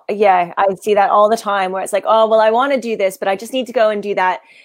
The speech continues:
Speaker 1: certification. Oh, and that certification's gonna cost me, what, five to ten grand, and then maybe I'll be ready." And it's like, "Well, what if
Speaker 2: Yeah.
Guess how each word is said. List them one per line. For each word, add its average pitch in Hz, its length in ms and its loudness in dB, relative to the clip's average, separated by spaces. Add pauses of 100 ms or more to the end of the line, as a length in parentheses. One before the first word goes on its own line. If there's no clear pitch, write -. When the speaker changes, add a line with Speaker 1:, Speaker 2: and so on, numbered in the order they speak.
(100)
Speaker 1:
certification. 185 760 -4
Oh, 240 240 4
and 233 120 2
that 233 160 -2
certification's 226 640 -8
gonna 190 180 -8
cost 190 360 -6
me, 185 160 -8
what, 180 240 -6
five 190 240 -2
to - 80 -18
ten 214 220 -4
grand, 196 400 -2
and 180 100 -6
then 202 260 -4
maybe 233 420 0
I'll 214 100 4
be 202 140 0
ready." 180 340 0
And 170 120 -12
it's 175 120 -16
like, 196 160 -10
"Well, 214 140 -6
what 254 140 -2
if 269 80 -4
Speaker 2:
Yeah. - 160 -4